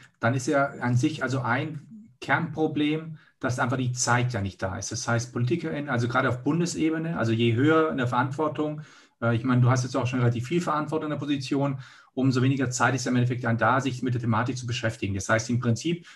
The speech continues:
musst du ja darauf vertrauen, dass du einfach dann um dich herum Menschen hast, die in gewissen Bereichen dann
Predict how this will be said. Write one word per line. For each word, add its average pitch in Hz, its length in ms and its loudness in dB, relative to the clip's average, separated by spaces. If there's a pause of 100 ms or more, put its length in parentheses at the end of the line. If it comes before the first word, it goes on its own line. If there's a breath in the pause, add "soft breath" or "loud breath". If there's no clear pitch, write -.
(120 loud breath)
musst 156 240 0
du 160 40 4
ja 139 80 4
darauf 120 220 2
vertrauen, 135 460 2
dass 156 160 2
du 147 60 2
einfach 131 200 0
dann 131 200 0
um 135 160 0
dich 127 160 -2
herum 117 180 2
Menschen 123 340 0
hast, 143 220 -4
die 131 60 -2
in 123 60 0
gewissen 123 280 0
Bereichen 123 420 0
dann 120 220 4